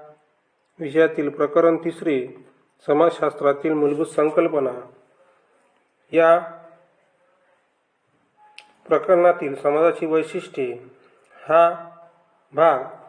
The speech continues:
सविस्तरपणे अभ्यासायचा आहे. तर त्यासाठी समाजाचा अर्थ आपल्याला जाणून घेणं खूप गरजेचं आहे. समाज म्हणजे काय? तर समाज म्हणजे कमी जास्त प्रमाणात समूहामध्ये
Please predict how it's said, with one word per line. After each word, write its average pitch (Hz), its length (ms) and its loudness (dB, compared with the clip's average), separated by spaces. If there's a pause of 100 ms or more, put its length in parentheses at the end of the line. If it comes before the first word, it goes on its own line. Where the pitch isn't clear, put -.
(120)
सविस्तरपणे 156 680 0
अभ्यासायचा 151 580 2
आहे. 131 300 -2 (580)
तर 170 60 6
त्यासाठी 175 580 0
समाजाचा 165 1000 0
अर्थ 147 220 0
आपल्याला 165 380 2
जाणून 147 340 -2
घेणं 139 180 -2 (100)
खूप 147 180 -8
गरजेचं 123 380 -6
आहे. - 200 -18 (680)
समाज 156 240 4
म्हणजे 147 300 -2
काय? 117 280 -6 (1120)
तर 185 180 6 (500)
समाज 175 260 4
म्हणजे 147 600 0 (360)
कमी 180 200 6
जास्त 185 240 2
प्रमाणात 180 500 4 (540)
समूहामध्ये 170 680 4